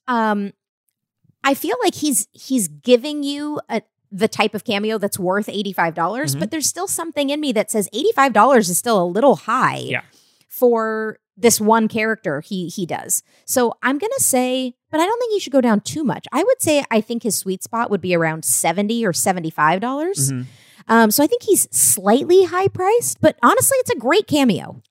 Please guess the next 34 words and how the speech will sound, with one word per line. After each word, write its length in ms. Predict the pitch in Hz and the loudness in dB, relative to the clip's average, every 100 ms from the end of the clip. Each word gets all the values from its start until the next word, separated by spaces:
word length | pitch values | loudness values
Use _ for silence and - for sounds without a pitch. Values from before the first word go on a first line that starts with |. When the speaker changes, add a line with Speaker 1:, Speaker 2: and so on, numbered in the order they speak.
| - | -2
Speaker 2:
I 220 | 175 302 | 2 4
would 260 | 349 302 - | 2 0 -6
say 300 | - 165 127 | 2 4 4
if 120 | 113 | 2
you 140 | 185 | 0
were 120 | 254 | 0
to 80 | 214 | -2
tell 240 | - 165 139 | 0 0 0
me 180 | 123 117 | -2 -4
that 140 | 110 _ | -6 _
someone 340 | - 185 202 | -4 -2 0
was 160 | 180 143 | 2 2
eighty-five 540 | 151 175 165 151 143 | 0 0 -2 0 0
dollars 360 | 139 131 131 123 | 2 2 0 -2
and 120 | 123 | -6
someone 320 | - 135 123 | -4 -2 -2
was 100 | 117 | -4
sixty, 600 | - - - - - - _ _ _ _ _ | -4 -4 -6 -8 -14 -16 _ _ _ _ _
without 380 | 151 185 240 294 | 0 4 4 2
the 120 | 208 | 2
idea 260 | 170 156 151 | 2 4 2
that 100 | 135 | 0
Steve 240 | - 156 139 | -4 -4 0
Wilkos 400 | 135 131 123 120 | 0 0 -6 -6
is 80 | |
gonna 160 | - 131 | -6 -4
make 220 | 123 117 | -4 -4
you 100 | 123 | -6
wanna 260 | 117 117 113 | -4 -4 -4
hang 220 | 123 120 | -2 -4
yourself 320 | 117 123 107 | -4 -4 -4
with 100 | 110 | -6
a 60 | 107 | -10
noose, 400 | 110 107 - | -10 -10 -10